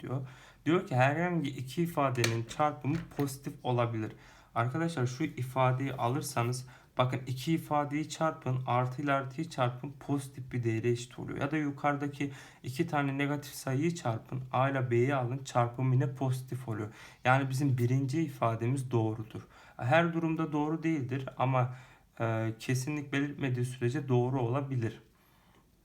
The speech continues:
Herhangi iki ifadenin çar-, çarpımı negatif olabilir diyor. Bakalım bakın bu ikinci şarta bakın misal.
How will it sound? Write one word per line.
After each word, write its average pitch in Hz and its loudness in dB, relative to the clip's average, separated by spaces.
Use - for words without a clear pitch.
Herhangi 151 2
iki 170 -2
ifadenin 139 0
çar-, 131 2
çarpımı 139 0
negatif 131 -2
olabilir 113 -2
diyor. - -10
Bakalım 165 0
bakın 147 0
bu 165 -6
ikinci 151 0
şarta 160 0
bakın 127 -2
misal. 113 -2